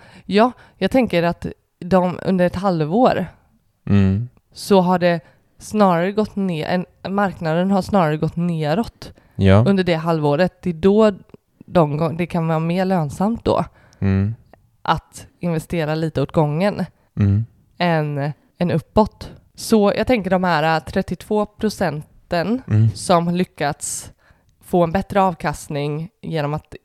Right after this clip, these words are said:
Speaker 1: investera lite åt gången under sex månader.
Speaker 2: Ja.
Speaker 1: Då har börsen snarare gått... De har ju, det,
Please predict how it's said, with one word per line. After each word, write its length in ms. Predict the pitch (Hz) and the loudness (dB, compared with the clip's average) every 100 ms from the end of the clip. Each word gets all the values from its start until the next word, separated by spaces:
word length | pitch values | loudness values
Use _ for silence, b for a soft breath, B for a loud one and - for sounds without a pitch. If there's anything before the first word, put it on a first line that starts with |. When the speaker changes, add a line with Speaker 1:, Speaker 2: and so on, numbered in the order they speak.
| _ | _
Speaker 1:
investera 640 | 180 165 156 175 151 147 143 | -4 -2 0 -2 0 -2 -2
lite 340 | 180 170 156 | -4 -4 -6
åt 100 | 147 | -2
gången 380 | 170 143 160 202 | -2 0 0 0
under 180 | 208 196 | 0 -2
sex 260 | 170 - | -8 -2
månader. 580 | 180 151 151 208 185 247 | 0 0 -2 -2 -2 0
Speaker 2:
Ja. 260 | 104 98 101 b b _ - | 2 2 2 b b _ -10
Speaker 1:
Då 220 | 170 185 | 0 2
har 100 | 196 | 4
börsen 680 | 185 175 - - 156 151 160 | 0 -2 -6 -2 -2 -2 -8
snarare 640 | - - 190 160 156 170 175 | -12 -2 2 2 0 -2 0
gått... 280 | 170 156 _ - | -2 -2 _ -6
De 260 | 185 202 | 2 4
har 80 | 202 | 4
ju, 140 | 196 185 180 | 4 0 0
det, 240 | 185 170 | 0 0